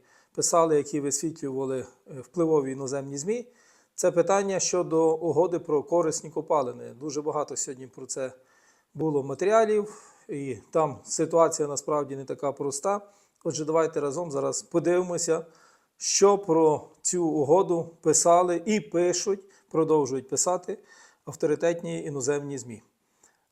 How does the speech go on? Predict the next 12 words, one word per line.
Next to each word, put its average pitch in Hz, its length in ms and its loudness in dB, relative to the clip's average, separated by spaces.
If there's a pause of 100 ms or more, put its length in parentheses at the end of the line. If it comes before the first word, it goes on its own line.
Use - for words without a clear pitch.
Associated 226 560 2
Press. - 440 2
Україна 208 400 4
заявляє, 185 600 2
що 180 440 2
готова 175 500 6
підписати 143 540 -2
ключову 139 420 -6
угоду 202 300 4
зі 160 140 -8
Сполученими 180 380 -6
Штатами 165 480 -4